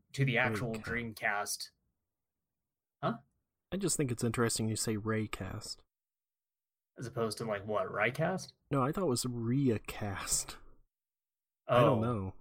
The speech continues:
Speaker 1: I've just been saying it like Raycast.
Speaker 2: Well, I,
Speaker 1: Like
Speaker 2: I
Speaker 1: Ray
Speaker 2: thought it was
Speaker 1: from
Speaker 2: supposed
Speaker 1: Evangelion, 'cause that's
Speaker 2: Right.
Speaker 1: how it's spelled.
Speaker 2: I thought it was, like, re-, be-, because it was supposed to be, like, you know, redux, like, remake, like, re-, this is the Dreamcast again, re-, Reacast.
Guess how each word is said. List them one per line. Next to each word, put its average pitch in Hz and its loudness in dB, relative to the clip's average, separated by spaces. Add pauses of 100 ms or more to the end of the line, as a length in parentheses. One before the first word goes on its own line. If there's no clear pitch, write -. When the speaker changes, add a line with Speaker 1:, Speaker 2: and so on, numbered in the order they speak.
Speaker 1:
I've 113 -6
just 135 -4
been - -16
saying 98 -12
it 98 -10
like 95 -14
Raycast. 101 -6
Speaker 2:
Well, 143 4
I, 139 4
Speaker 1:
Like 117 -2
Speaker 2:
I 139 2
Speaker 1:
Ray 143 6
Speaker 2:
thought 143 6
it 143 6
was 131 4
Speaker 1:
from - -2
Speaker 2:
supposed - -8
Speaker 1:
Evangelion, 117 -2
'cause - -8
that's 117 0
Speaker 2:
Right. 117 2
Speaker 1:
how - -2
it's - -8
spelled. 131 -4 (100)
Speaker 2:
I 131 0
thought 147 -2
it - -2
was, 127 -4
like, 123 0
re-, 127 2 (100)
be-, 120 -6 (200)
because 123 -2
it - -4
was 117 -2
supposed - -4
to - -12
be, 120 -4
like, 110 -2
you 117 0
know, 110 -2
redux, 120 -2
like, 104 -2
remake, 117 0 (520)
like, 107 -4
re-, 113 0 (460)
this 123 0
is 113 0
the 120 0
Dreamcast 123 0
again, 120 2
re-, 127 2 (100)
Reacast. 113 0